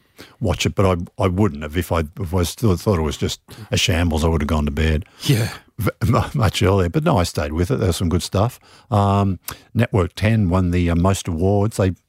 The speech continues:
Speaker 1: walked away with eight, um, Logies this year.
Speaker 2: And
Speaker 1: Uh,
Speaker 2: that must make them feel great, right? Because the, you know, it, it's not reflected in their ratings,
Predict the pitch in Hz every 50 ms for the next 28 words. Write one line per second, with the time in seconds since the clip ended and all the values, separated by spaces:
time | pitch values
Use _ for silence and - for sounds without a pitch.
0 | _ - - 101 87 85 - - 95 87 87 85 82 78 - - - 120 110 135
1 | - - _ _ _ _ - - - _ _ - - 123 98 90 90 92 90 87
2 | - - - - 90 92 95 104 101 92 101 82 82 98 92 - - - 101 107
3 | 113 131 131 - _ _ _ _ _ _ _ _ _ _ - - - 175 185 202
4 | 208 185 180 170 160 - - 147 131 127 - - 127 120 113 - - 131 123 110
5 | 104 95 113 107 104 104 98 98 104 107 104 101 104 113 127 127 - - 127 -
6 | - 135 120 104 107 127 120 117 120 120 127 127 139 135 117 101 101 107 110 101
7 | - 151 151 135 - - 165 170 147 147 127 - 143 127 - - 120 104 117 107
8 | 107 107 107 101 107 107 104 110 - - 110 110 110 113 110 113 110 - - -